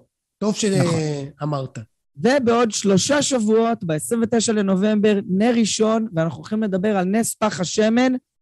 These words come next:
Speaker 2: מה קורה עם שוק האנרגיה. אנחנו נארח פה את דוקטור בועז ברק, אה, לשעבר, מבכירי יו בי אס וקרדיט סוויס. אז זה נובמבר.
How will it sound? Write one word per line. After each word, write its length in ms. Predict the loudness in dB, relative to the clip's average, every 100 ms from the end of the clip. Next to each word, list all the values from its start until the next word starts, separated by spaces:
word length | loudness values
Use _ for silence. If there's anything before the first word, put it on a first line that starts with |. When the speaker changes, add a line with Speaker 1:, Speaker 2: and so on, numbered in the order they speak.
| _ -4
Speaker 2:
מה 220 | 0 2 0
קורה 280 | -2 0 0 0
עם 140 | -2
שוק 260 | 0 0 2
האנרגיה. 520 | 2 2 2 2 0
אנחנו 240 | -2 -4
נארח 300 | -4 0 -2 -2
פה 80 | -2
את 60 |
דוקטור 360 | -2 -2 0 0
בועז 320 | 2 0 0
ברק, 440 | -2 0 2 2 -2 _ _ _ _ _ -6
אה, 100 | -2
לשעבר, 560 | 0 -2 -4 -2 0 0
מבכירי 580 | -2 -4 -4 -2 -2 -2
יו 160 | -6 -6
בי 220 | 0 0
אס 100 | 0
וקרדיט 420 | -4 -2 -2 -2 -2
סוויס. 680 | 2 4 4 2 -6 -10 _ _ _ _ _ _ _ _ _ _ _ _ _
אז 140 | -2 0
זה 120 | 2
נובמבר. 560 | 2 2 2 4 2